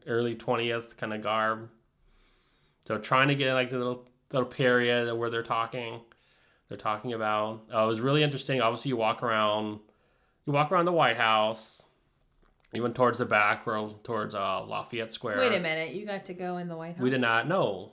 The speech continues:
Speaker 1: we walked around, not
Speaker 2: Oh. <laughs>
Speaker 1: around. We
Speaker 2: I thought you said
Speaker 1: around.
Speaker 2: in the White
Speaker 1: No, we
Speaker 2: House.
Speaker 1: walked around. <laughs> Around.
Speaker 2: Okay.
Speaker 1: Uh, so yeah, we ended up in, uh,
Speaker 2: Got it.
Speaker 1: Lafayette Square,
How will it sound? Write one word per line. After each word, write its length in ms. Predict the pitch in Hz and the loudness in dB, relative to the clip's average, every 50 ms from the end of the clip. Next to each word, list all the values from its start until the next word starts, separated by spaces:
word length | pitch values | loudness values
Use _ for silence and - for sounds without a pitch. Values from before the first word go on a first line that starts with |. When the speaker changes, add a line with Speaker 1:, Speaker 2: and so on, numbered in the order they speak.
| _ _ - | _ _ -8
Speaker 1:
we 60 | 123 | -4
walked 260 | 117 120 120 120 120 | -2 0 0 0 0
around, 560 | 123 117 104 110 123 123 107 98 95 98 101 107 | -2 -2 2 2 4 4 4 2 2 -2 -4 -4
not 460 | 107 98 95 101 180 170 170 190 - | -2 0 0 2 2 2 0 0 2
Speaker 2:
Oh. 60 | 117 | 2
<laughs> 120 | 113 113 | 2 4
Speaker 1:
around. 440 | 113 123 139 143 135 113 107 110 110 | 6 8 10 10 10 10 10 8 6
We 60 | 110 | 4
Speaker 2:
I 80 | 110 117 | 2 2
thought 600 | 113 123 117 110 104 104 - 117 - - - - | 4 4 4 4 4 2 2 6 8 8 10 8
you 60 | - - - 254 | 8 8 6 4
said 60 | 226 | 4
Speaker 1:
around. 100 | 247 - - | 2 2 0
Speaker 2:
in 280 | 220 226 233 254 254 | 2 2 2 2 0
the 140 | 220 196 180 | 0 0 0
White 340 | 175 170 165 190 226 269 277 | 2 2 2 4 2 2 4
Speaker 1:
No, 240 | 214 151 135 110 101 | 4 4 6 6 4
we 60 | - | 4
Speaker 2:
House. 100 | 127 127 | 4 4
Speaker 1:
walked 240 | 131 135 135 - - | 6 6 6 4 2
around. 680 | 113 107 110 127 127 113 98 92 92 98 104 113 120 - | 0 2 4 4 4 4 4 2 0 -4 -6 -8 -10 -10
<laughs> 1700 | - - 508 - - - - - _ _ _ _ _ _ _ _ _ - - - - - - - - - - - - - - - _ _ | -8 -8 -8 -8 -10 -16 -20 -20 _ _ _ _ _ _ _ _ _ -20 -20 -20 -20 -20 -20 -20 -20 -20 -20 -20 -20 -20 -20 -20 _ _
Around. 760 | - 104 107 104 110 110 120 143 147 127 110 104 104 104 101 - - - - - - - - - _ - - - - | -2 0 0 0 2 4 8 8 10 10 8 8 6 4 2 0 -4 -10 -16 -18 -20 -20 -20 -20 _ -18 -18 -6 -4
Speaker 2:
Okay. 260 | 185 185 190 196 175 160 | -4 -2 0 0 2 6
Speaker 1:
Uh, 240 | 143 117 117 117 117 | 8 8 10 8 8
so 120 | - - | 4 2
yeah, 200 | 156 160 165 127 | 4 6 8 8
we 120 | 110 123 117 | 8 6 2
ended 180 | 117 135 135 | 2 4 6
up 220 | 135 135 139 139 143 | 6 6 6 6 4
in, 160 | 139 127 123 | 2 2 4
uh, 60 | 117 | 6
Speaker 2:
Got 280 | 117 170 165 165 110 - | 8 8 8 8 8 4
it. 100 | 139 - - - | 0 -6 -8 -4
Speaker 1:
Lafayette 520 | 135 120 113 117 123 - - 143 139 143 | 2 4 4 4 4 2 2 2 2 2
Square, 560 | 143 - - 131 117 107 101 101 104 110 123 | 2 -2 -4 -2 0 0 0 0 -2 -4 -6